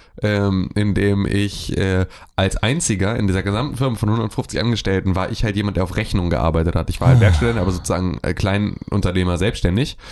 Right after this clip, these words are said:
Speaker 1: Und alle bekamen, ähm, ne, also ich glaube, die Weihnachtsfeier war in Marrakesch, da wurden alle Festangestellten mit hingeflogen und so und haben dann da irgendwie ein Wochenende in Marrakesch richtig irgendwie Action gemacht.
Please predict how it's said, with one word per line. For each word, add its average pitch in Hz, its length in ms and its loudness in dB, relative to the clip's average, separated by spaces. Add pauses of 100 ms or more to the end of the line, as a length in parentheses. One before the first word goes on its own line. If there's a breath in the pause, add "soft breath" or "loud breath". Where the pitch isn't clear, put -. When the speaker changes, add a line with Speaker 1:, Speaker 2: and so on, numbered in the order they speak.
(220 loud breath)
Speaker 1:
Und 101 260 -2
alle 143 180 0
bekamen, 113 580 0 (360 loud breath)
ähm, 104 460 2 (180)
ne, 101 180 0
also 107 160 0
ich 101 120 -4
glaube, 107 180 2
die 101 140 2
Weihnachtsfeier 127 640 -2
war 107 180 0
in 107 100 2
Marrakesch, 143 760 0
da 117 120 -2
wurden 110 220 0
alle 107 160 0
Festangestellten 147 680 0
mit 147 160 0
hingeflogen 156 600 2
und 147 120 0
so 156 160 4
und 135 80 2
haben 131 120 0
dann 120 120 0
da 110 80 0
irgendwie 117 220 2
ein 104 60 0
Wochenende 117 420 2
in 113 100 2
Marrakesch 117 520 0
richtig 110 260 0
irgendwie 113 420 0
Action - 280 0
gemacht. 165 280 -2